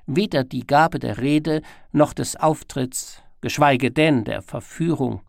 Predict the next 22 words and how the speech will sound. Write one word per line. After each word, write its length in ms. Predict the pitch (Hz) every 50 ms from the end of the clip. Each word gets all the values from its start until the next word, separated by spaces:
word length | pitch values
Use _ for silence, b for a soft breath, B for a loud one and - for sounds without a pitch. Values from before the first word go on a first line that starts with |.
| - - _ - _ _ - _ _ _ _ _ _ _ _ _
Niemals 540 | _ 139 170 208 208 165 127 107 101 98 -
verbreitete 640 | - 135 120 98 - 127 131 139 135 - 139 - 156
er 220 | - 151 147 - -
Hoffnung, 480 | 175 170 - - - 151 147 143 131 B B B B B B B
sondern 460 | B 160 165 156 151 165 156 151 151 - -
immer 240 | - 208 233 208 180
nur 340 | 160 160 156 147 139 - -
Zucht 600 | - - - 220 - - - - - - - _
und 220 | - 160 156 156
Strenge. 580 | - - - - - - 131 123 113 90 - - _ _ _ _ _ _ _ _ _ _ _ _ _ _ _ _ _ _ -
Damit 340 | 151 147 151 170 185 180 -
trieb 260 | - 170 175 175 180
er 60 | 190
die 140 | 180 180 151
Verbitterung 680 | - 143 127 131 - 170 175 180 196 180 196 185 185
im 180 | - 147 123 113
Volk 380 | - - - 147 156 156 -
auf 160 | - 131 -
die 140 | - - 120
Spitze 560 | - - - _ 160 151 - - - 160 160 B B B B B B B B
und 200 | _ 165 147 131
demoralisierte 1080 | 180 170 180 170 143 147 131 135 135 123 - - 175 175 175 175 - 156 143 139 -